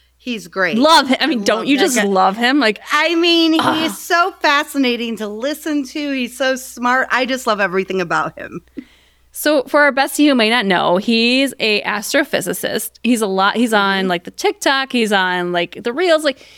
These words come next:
Speaker 2: he's the guy who's trying to make science, break it down for simple people, right?
Speaker 1: Yes,
Speaker 2: Make it fun.
Speaker 1: fun and
Speaker 2: It's
Speaker 1: break
Speaker 2: kinda
Speaker 1: it
Speaker 2: like
Speaker 1: down, yes.
Speaker 2: What he goes on to explain is that we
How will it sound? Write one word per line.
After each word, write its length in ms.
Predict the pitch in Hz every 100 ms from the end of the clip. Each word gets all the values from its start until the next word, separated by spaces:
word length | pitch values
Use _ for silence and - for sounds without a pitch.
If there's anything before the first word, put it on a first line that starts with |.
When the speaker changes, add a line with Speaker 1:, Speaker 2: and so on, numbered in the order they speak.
| - _
Speaker 2:
he's 240 | 349 427
the 80 | 440
guy 180 | 311 262
who's 140 | 254
trying 240 | - 247 240
to 80 | 247
make 280 | 220 - -
science, 680 | - 175 190 240 349 - - _ _ _ _ _ _ _ 202
break 300 | 269 330 403
it 100 | -
down 240 | 240 240
for 100 | 247
simple 320 | - 175 160
people, 420 | - - - - _ -
right? 340 | 180 196 - _ _ _ -
Speaker 1:
Yes, 160 | 285
Speaker 2:
Make 160 | 302 370
it 120 | 403
fun. 480 | - 285 294 320 349
Speaker 1:
fun 80 | 359 143 - -
and 240 | 277 269
Speaker 2:
It's 80 | 277
Speaker 1:
break 140 | 269
Speaker 2:
kinda 180 | 415 494
Speaker 1:
it 40 |
Speaker 2:
like 80 | 427
Speaker 1:
down, 360 | 262 233 185 160
yes. 380 | 190 156 160 _ _ _ _ _ _ _ _
Speaker 2:
What 120 | 302 370
he 60 |
goes 160 | 403 359
on 120 | 302
to 100 | 349
explain 440 | 349 - 233 208
is 120 | 196 202
that 200 | 208 156
we 520 | 262 320 370 392